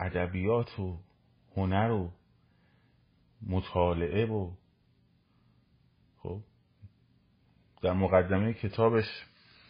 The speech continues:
اه، می‌نویسه، بار هستی مال کی بود؟ که من افتخار می‌کنم سیزده نسل ما باسواد بودن.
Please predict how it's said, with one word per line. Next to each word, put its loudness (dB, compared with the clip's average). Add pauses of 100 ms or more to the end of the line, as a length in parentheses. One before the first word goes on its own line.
(1600)
اه، -4
می‌نویسه، 0 (2750)
بار 0
هستی -4
مال -2
کی -8
بود؟ -8 (2250)
که 0 (720)
من 2
افتخار 4
می‌کنم 0 (180)
سیزده 0
نسل -2
ما 2
باسواد -2
بودن. -14